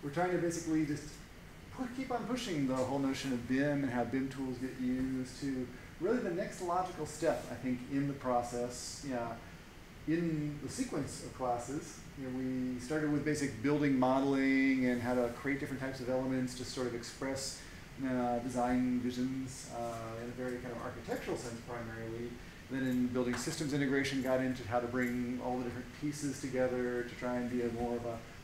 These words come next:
holistic, coordinated building that involves all the different things, the structure, the mechanical, electrical.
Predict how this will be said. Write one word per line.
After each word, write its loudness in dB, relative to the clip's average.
holistic, 0
coordinated 0
building 4
that 4
involves 2
all 2
the 0
different -6
things, -6
the -12
structure, -6
the -6
mechanical, -6
electrical. -4